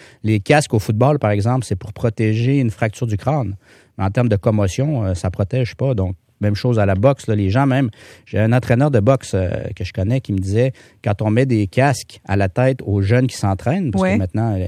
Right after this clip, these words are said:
Speaker 1: il y a quand même, même des enfants qui font de la boxe, euh, les jeunes pensent qu'ils sont protégés, ils vont même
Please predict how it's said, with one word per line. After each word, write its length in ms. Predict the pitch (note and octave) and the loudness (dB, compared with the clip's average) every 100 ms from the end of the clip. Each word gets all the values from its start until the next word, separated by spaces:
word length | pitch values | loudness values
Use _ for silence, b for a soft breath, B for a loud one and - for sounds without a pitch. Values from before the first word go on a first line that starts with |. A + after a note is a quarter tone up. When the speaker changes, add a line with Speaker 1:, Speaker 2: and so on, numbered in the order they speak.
| G2 | -6
Speaker 1:
il 60 | |
y 40 | F2 | -6
a 40 | |
quand 100 | F2 | -4
même, 140 | G2+ A#2+ | -2 0
même 180 | A2+ | 0
des 180 | G2 F#2+ | 0 0
enfants 320 | G2 F#2+ D#3 | 0 -2 -4
qui 100 | D3+ | -8
font 120 | - G2 | -6 -6
de 40 | |
la 60 | F#2+ | -4
boxe, 260 | C#3+ - B B B B _ - _ G2+ | -4 -6 B B B B _ -20 _ -4
euh, 400 | G2+ G2 F#2+ F#2+ - - | 0 2 0 -2 -8 -8
les 220 | G#2+ G2+ | -2 0
jeunes 280 | G2+ C#3+ E3 | 4 4 4
pensent 240 | A#2 C3+ - | 2 0 0
qu'ils 120 | - | -2
sont 120 | A2 | -2
protégés, 500 | - C3 A#2 A2 B2+ | 2 2 4 2 2
ils 80 | F#3 | 2
vont 140 | A#2+ | 2
même 300 | A#2 C#3 C#3 | 2 2 0